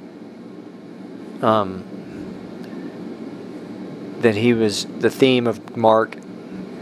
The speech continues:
is that he was a man, but really it's that he was the Son of Man,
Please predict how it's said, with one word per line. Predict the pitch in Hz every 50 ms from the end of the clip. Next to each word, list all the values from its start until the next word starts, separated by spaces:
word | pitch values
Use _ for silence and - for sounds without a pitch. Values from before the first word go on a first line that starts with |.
| - -
is | - 117 117 107 -
that | 120 110 -
he | - 117 117
was | 110 107 110 101
a | 117 113
man, | 117 123 120 113 101 92 98 101 117 143 151 - - - - - - - - - - - - -
but | - 120 113 -
really | 127 110 113 131 165 208 254 220 156 127 117
it's | 113 - - - - - - -
that | - 117 113
he | 107 107 120 120
was | 117 120 123 117 - - - - - - - - - - -
the | - 127
Son | 113 - - - 156 160 151 175
of | 151 113 95
Man, | 110 104 92 90 85 78 67 62